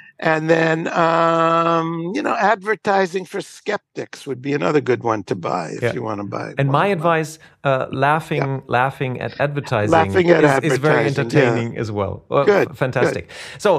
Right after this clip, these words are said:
Speaker 2: last question. Um, you have
Speaker 1: Yeah.
Speaker 2: the chance to put a screensaver on everybody responsible for brands in Germany for one month, yeah?
Speaker 1: For one month,
Speaker 2: One
Speaker 1: yeah.
Speaker 2: month, a screensaver.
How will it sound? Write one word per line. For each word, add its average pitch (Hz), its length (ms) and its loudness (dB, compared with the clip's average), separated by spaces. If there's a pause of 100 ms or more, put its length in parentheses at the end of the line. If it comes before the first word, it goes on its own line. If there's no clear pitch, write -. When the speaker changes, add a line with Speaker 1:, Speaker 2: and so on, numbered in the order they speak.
Speaker 2:
last 208 300 2
question. 247 400 -4 (280)
Um, 160 280 2
you 190 80 2
have 240 100 4
Speaker 1:
Yeah. - 60 8
Speaker 2:
the 196 120 -4
chance 180 300 -2
to 170 100 -2
put 175 220 -4
a 147 60 -6
screensaver 127 960 -4
on 160 160 0
everybody 196 380 0
responsible 175 520 -4
for 170 160 -2
brands 156 540 0
in 147 180 0
Germany 135 500 0
for 123 200 -4
one 127 240 0
month, 104 340 -2 (280)
yeah? 117 240 0 (120)
Speaker 1:
For 120 160 -10
one 165 300 0
month, 151 320 2
Speaker 2:
One 202 160 4
Speaker 1:
yeah. 202 120 0
Speaker 2:
month, 120 240 0
a - 40 -6
screensaver. 131 760 -6